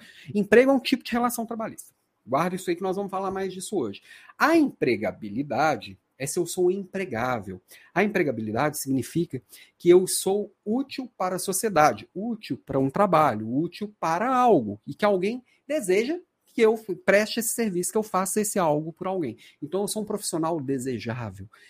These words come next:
Eu sirvo pra algo, vamos dizer assim, eu não sou um completo inútil. <laughs> Mas então, o primeiro ponto que você tem que refletir é entender a sua empregabilidade, entendendo que a sua empregabilidade é aquela sua utilidade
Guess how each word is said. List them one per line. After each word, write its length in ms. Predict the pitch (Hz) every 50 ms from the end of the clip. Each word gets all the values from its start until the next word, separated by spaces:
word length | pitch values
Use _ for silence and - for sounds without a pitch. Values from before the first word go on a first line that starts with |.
| - _ _ _ _
Eu 100 | 120 120
sirvo 540 | - - - - 196 196 165 147 131 131 117
pra 160 | - 147 143
algo, 380 | 139 156 160 156 143 123 117 120
vamos 200 | 123 135 131 127
dizer 200 | 127 120 139 135
assim, 200 | 117 - - 147
eu 80 | 143
não 180 | 170 202 170 123
sou 200 | - - 170 151
um 80 | 127
completo 540 | 113 - 120 104 - - 156 147 120 - 123
inútil. 440 | 120 135 156 151 151 - - - 113 -
<laughs> 1000 | 165 160 - - - - - - - - 285 302 302 311 302 294 262 233 202 -
Mas 200 | 175 202 214 220
então, 320 | 262 233 - 143 110 - - _ _ _ _ _ _ _ _ _ _ _ _ _ _ _ _ _
o 40 | _
primeiro 320 | - 175 214 254 277 269 - - _ _
ponto 300 | - 190 135 - - -
que 100 | 143 -
você 240 | 143 147 139 - -
tem 160 | 143 - 151
que 80 | 139 -
refletir 640 | - 139 - - 127 117 113 - - 180 180 175 -
é 100 | 147 156
entender 960 | 165 180 208 233 247 240 - - 220 202 185 175 156 143 160 180 226 254 247 - _
a 100 | - 180
sua 420 | 160 - - - - 196 196 196 175
empregabilidade, 920 | 143 135 - 127 120 117 120 110 113 110 110 101 98 92 92 95 98 123
entendendo 680 | 139 143 - 160 143 135 131 147 160 185 196 196 196 202
que 100 | - 170
a 40 | 160
sua 160 | - - 113
empregabilidade 720 | 113 - 160 170 196 196 220 240 247 233 208 220 226 - _ - - - - - _
é 80 | - 220
aquela 320 | 220 - - 220 220 220
sua 220 | 208 - - 233 233
utilidade 760 | 233 226 - - 240 254 226 180 170 170 170 170 165 -